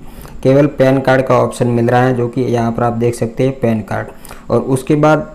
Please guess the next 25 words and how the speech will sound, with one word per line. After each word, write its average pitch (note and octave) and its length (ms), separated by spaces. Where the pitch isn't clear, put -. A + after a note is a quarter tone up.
पैन C#3 200
कार्ड C#3+ 220
के D3 100
सामने C3+ 400
पैन C3 320
कार्ड C3 240
number C3 260
है, B2+ 180
ये C3 60
भी C#3 140
red C3 280
mark C3+ 280
में C3+ 80
है, C3+ 60
तो C3+ 140
यहाँ B2+ 280
पर C3+ 120
हमें C3 280
पैन B2+ 180
कार्ड B2+ 240
number A#2 280
भी B2+ 120
डालने C3 320
ज़रूरी B2+ 320
हैं। C3 220